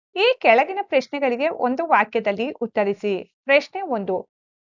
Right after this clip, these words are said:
ಮೊನಾಲಿಸಾ ಯಾವ ಶಾಲೆಯಲ್ಲಿ ಓದುತ್ತಿದ್ದಳು? ಉತ್ತರ, ಮೊನಾಲಿಸಾ ಗೋಪಬಂಧು ನಗರದ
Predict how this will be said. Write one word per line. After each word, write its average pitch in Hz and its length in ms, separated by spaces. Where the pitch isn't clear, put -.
ಮೊನಾಲಿಸಾ 370 840
ಯಾವ 247 300
ಶಾಲೆಯಲ್ಲಿ 226 600
ಓದುತ್ತಿದ್ದಳು? 208 760
ಉತ್ತರ, 214 260
ಮೊನಾಲಿಸಾ 370 880
ಗೋಪಬಂಧು 392 680
ನಗರದ 226 460